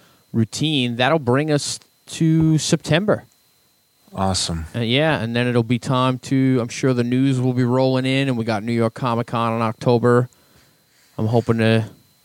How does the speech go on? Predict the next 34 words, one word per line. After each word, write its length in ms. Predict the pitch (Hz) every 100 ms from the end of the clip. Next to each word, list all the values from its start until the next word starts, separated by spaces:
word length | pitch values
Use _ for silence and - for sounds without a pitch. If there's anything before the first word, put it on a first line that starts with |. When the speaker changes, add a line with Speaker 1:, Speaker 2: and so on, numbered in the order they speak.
| _ -
Speaker 1:
get 160 | -
to 60 | -
see 180 | - 117
some 180 | -
more 160 | 120 117
footage 540 | 113 123 120 120 117
and 280 | 117 107 107 - -
get 140 | 127
some 160 | - 131
more 180 | 123 123
news 360 | 123 131 113
there, 320 | 120 127 139 131
and 80 |
hopefully 400 | 117 127 - 120
have 140 | 117 117
a 40 |
little 200 | 123 123
bit 120 | 113
more 200 | 101 120
of 80 | 117
an 40 | 117
inside 400 | 127 - 120 110
track 440 | - 120 113 113
on, 280 | 120 113 113
uh, 340 | 110 110 107 107 - _ _ _ -
interviews 440 | 120 110 110 107
and 120 | 113 104
things 200 | 113 107
like 200 | 113 -
that, 300 | 123 135 -
and, 300 | 110 110 -
and 240 | 113 113
we'll 160 | 113 117
be 320 | 120 117